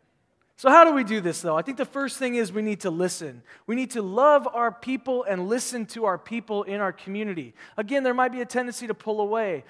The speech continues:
Let's not pull away. Let's go and ask questions of our community. Do we know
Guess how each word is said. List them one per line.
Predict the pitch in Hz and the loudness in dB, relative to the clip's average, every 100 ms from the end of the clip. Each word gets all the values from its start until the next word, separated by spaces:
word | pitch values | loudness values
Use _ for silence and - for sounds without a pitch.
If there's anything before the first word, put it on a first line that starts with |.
| - | -6
Let's | 220 214 | -4 -2
not | 247 247 | 0 0
pull | 233 240 | -2 0
away. | 220 220 214 | 0 2 0
Let's | 202 196 | 0 -4
go | 147 208 208 196 | -6 -4 -2 -2
and | 180 185 | -4 -4
ask | 170 175 - | -4 -4 -8
questions | - 196 175 180 160 | -4 -4 -4 -12 -10
of | 156 | -6
our | 156 | -8
community. | 147 170 180 180 147 113 - - _ | -8 -10 -8 -8 -12 -16 -20 -20 _
Do | 240 | -6
we | 262 269 | -2 -2
know | 247 262 269 254 | 0 2 2 0